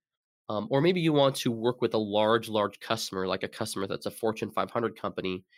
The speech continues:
and they're requiring you to provide a financial statement so that they know that your business is a solvent business and is not gonna go out of business a year from now if they start doing business with you. So you wanna know the basics of a balance sheet,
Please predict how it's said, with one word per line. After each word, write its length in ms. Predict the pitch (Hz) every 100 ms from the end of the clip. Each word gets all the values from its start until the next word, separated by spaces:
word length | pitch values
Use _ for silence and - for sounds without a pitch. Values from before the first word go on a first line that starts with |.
| - -
and 160 | 113
they're 100 | 110
requiring 760 | 104 107 - 123 120 127 113 101
you 260 | 90 90 90
to 120 | -
provide 320 | 101 95 98
a 40 | 92
financial 440 | - 98 143 101
statement 400 | - 92 90 90
so 100 | 95
that 160 | 92 -
they 100 | 104
know 200 | 101 98
that 120 | -
your 120 | 95
business 460 | 98 110 107 90 -
is 180 | 92
a 40 | 95
solvent 540 | - 110 113 107 -
business 380 | 95 87 90 -
and 120 | 92
is 120 | 95
not 140 | 98 92
gonna 120 | 95
go 160 | 92 95
out 140 | 92
of 100 | 85
business 400 | 92 85 87 - _ _ _ _ -
a 80 |
year 280 | 101 104 117
from 200 | 117 98
now 260 | 92 92 90
if 100 | -
they 80 | 92
start 220 | - 85
doing 220 | 90 92
business 340 | 110 98 87 -
with 100 | -
you. 140 | - - _ _ _ _ _ _
So 120 | - 123
you 140 | 139
wanna 160 | 165 135
know 220 | 127 123
the 120 | 107
basics 600 | 90 117 110 - - -
of 120 | 101
a 60 | 101
balance 380 | 101 95 92 -
sheet, 280 | 90 90